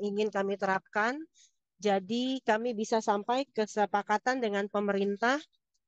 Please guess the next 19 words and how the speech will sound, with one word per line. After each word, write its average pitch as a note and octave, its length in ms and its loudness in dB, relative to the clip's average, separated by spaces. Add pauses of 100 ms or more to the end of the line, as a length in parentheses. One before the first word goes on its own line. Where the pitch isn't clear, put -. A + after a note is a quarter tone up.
(240)
tentang A3+ 640 0
lah, G3 160 2 (240)
kepemilikan G#3+ 560 2
lahan. A#3 480 2 (320)
Jadi G3+ 340 0
siapa A#3+ 380 2
yang A#3 240 2
mendanai A3 420 2
ini? G#3+ 460 -4
Jadi G3 420 -2
untuk G#3 220 -4
kasus G3+ 320 -4
kami G#3 560 2 (1500)
ini B3+ 540 4 (1120)
didanai G3 560 2 (1700)
oleh G3+ 320 0 (100)
pemerintah G3+ 480 0
kami, G#3 560 0
oleh G3 300 2